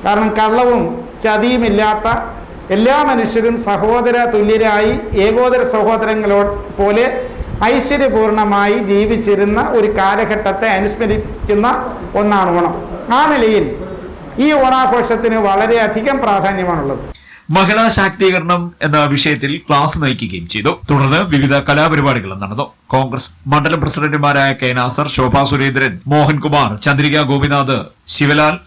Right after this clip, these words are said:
Speaker 2: സീനത്ത്, റഷീദ്, സിനിമോൾ, ശ്രീലത ശർമ്മ, ശ്രീലത ശശി, സിന്ധു രവി, സുധർമ്മ രഘുനാഥ്,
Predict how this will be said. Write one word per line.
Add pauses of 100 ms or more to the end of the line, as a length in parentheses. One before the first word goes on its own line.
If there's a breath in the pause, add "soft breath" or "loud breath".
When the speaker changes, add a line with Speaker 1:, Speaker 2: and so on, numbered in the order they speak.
Speaker 2:
സീനത്ത്,
റഷീദ്,
സിനിമോൾ,
ശ്രീലത
ശർമ്മ, (220 loud breath)
ശ്രീലത
ശശി,
സിന്ധു
രവി,
സുധർമ്മ
രഘുനാഥ്,